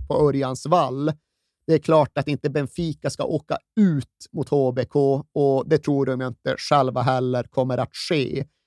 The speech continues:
Det tror väl egentligen ingen, för då som nu så har ju svenska klubbar det väldigt svårt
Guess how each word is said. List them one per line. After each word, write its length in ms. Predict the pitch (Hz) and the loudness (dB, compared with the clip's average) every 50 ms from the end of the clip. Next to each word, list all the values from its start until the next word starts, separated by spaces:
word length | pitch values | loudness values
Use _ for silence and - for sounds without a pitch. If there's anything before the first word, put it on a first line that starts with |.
| _ _ - | _ _ -4
Det 80 | 147 143 | -4 -4
tror 380 | - - 139 143 165 175 170 | -2 -2 0 2 2 4 4
väl 200 | 151 156 151 139 - | 4 4 2 2 0
egentligen 560 | - 143 139 127 123 - - 131 135 135 - | -2 -2 -2 -2 -4 -6 -8 -6 -6 -4 -4
ingen, 580 | - 156 143 131 127 123 139 156 156 143 131 123 | -4 -4 -4 -2 -4 -4 -4 -4 -2 -4 -4 -6
för 280 | - - 135 135 127 - _ _ _ _ _ _ _ _ - | -6 -4 -2 -2 -2 -2 _ _ _ _ _ _ _ _ -4
då 500 | 156 135 165 180 190 202 196 190 180 - - | 2 6 8 10 10 10 10 10 8 4 0
som 300 | - - - 170 156 156 | -4 -2 0 0 0 0
nu 540 | 156 165 185 220 214 175 151 143 143 135 - - | -2 0 0 0 0 0 -2 -4 -6 -6 -8 -8
så 180 | - - 143 | -8 -4 -2
har 140 | 120 143 139 | 0 0 0
ju 60 | 135 | 0
svenska 500 | - - 156 151 139 131 120 - - 139 | -2 -4 -4 -4 -4 -4 -8 -10 -10 -10
klubbar 580 | - - 139 139 127 127 127 127 127 127 - - | -8 -6 -4 -4 -4 -6 -6 -4 -4 -4 -4 -6
det 140 | - 139 127 | -6 -8 -6
väldigt 520 | 123 147 147 139 131 127 120 135 123 - | -2 0 0 0 0 -2 -4 -8 -10 -12
svårt 560 | - - - - 156 165 175 170 151 135 - | -14 -18 -14 -6 0 2 2 2 2 -2 -4